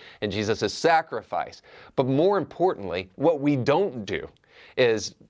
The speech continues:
we don't do what Tim is doing, which is to say that my capacity to love will be the thing that actually puts me in heaven. If I'm sufficiently loving, then God will welcome me through his doors. Well,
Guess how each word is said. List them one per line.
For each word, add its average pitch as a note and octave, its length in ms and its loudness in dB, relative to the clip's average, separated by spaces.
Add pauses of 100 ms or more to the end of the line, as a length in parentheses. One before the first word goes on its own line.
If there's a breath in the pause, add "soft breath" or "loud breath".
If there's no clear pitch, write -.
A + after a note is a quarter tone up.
we C3 160 0
don't G3+ 240 2
do A3+ 80 0
what C3 180 2
Tim A#2 280 -2
is G2 100 -2
doing, E2+ 260 -4
which G#2+ 200 2
is A2 160 -2
to C3 100 -4
say A#2 380 2 (260 loud breath)
that B2 300 0
my C3 320 0
capacity B2 800 -2
to A#2+ 180 0
love F#2+ 440 2
will B2 260 2
be A#2+ 280 2
the C3 140 2
thing A2+ 300 -2
that G2 120 2
actually G#2 380 0
puts - 340 -2
me G2 160 -4
in E2+ 80 -4
heaven. E2 320 -4 (400 loud breath)
If A#2+ 140 2
I'm F#3 240 2
sufficiently D3+ 800 0
loving, B2 560 0
then G#2+ 340 0
God G#2+ 260 2
will F#2 160 -6
welcome F#2+ 380 0
me F2+ 120 -6
through F#2 180 -4
his F2 180 -6
doors. G#2+ 400 2 (400 loud breath)
Well, B2+ 300 2